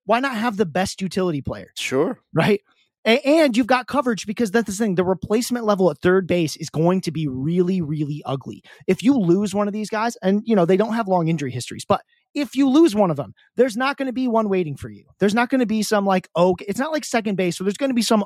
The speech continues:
Speaker 1: okay option out there. It's gonna be the dregs. So if you get a chance to take two of these guys in this top seven, I say you do it.
Speaker 2: Mm-hmm. No, I agreed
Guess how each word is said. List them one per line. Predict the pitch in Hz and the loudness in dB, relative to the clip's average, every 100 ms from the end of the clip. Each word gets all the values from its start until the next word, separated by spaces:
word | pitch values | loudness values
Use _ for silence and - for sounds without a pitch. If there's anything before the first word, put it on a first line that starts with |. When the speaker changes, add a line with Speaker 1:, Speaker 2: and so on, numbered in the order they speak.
| 180 | 4
Speaker 1:
okay | 190 185 202 175 | 2 2 0 0
option | 165 165 - 131 | -2 -4 -6 -4
out | 147 - | -6 -6
there. | - - _ _ _ _ | -12 -16 _ _ _ _
It's | 254 - | -2 0
gonna | 311 285 | 0 0
be | 269 | 0
the | 247 | 0
dregs. | 160 160 240 339 175 - - _ _ _ _ _ | 0 0 2 2 0 -10 -14 _ _ _ _ _
So | - 220 214 202 | -2 2 4 2
if | 180 - | -2 -4
you | 190 | -4
get | 262 302 | -2 -4
a | |
chance | 196 185 202 | 0 0 2
to | - | 0
take | 151 160 165 - | -2 -2 -2 -4
two | - 165 | 0 2
of | 156 | 2
these | 160 147 | 0 -2
guys | 143 170 190 | -2 -2 0
in | 190 | 0
this | 202 | 2
top | 208 196 | 2 2
seven, | - 214 226 233 | 2 0 0 -4
I | 151 | -6
say | 175 | -2
you | 160 123 | -2 -2
do | 123 98 | -6 -12
it. | - _ _ _ - | -20 _ _ _ -14
Speaker 2:
Mm-hmm. | 117 113 110 _ _ _ | -12 -12 -14 _ _ _
No, | 151 | -6
I | 156 | -6
agreed | 117 131 156 | -4 -6 -6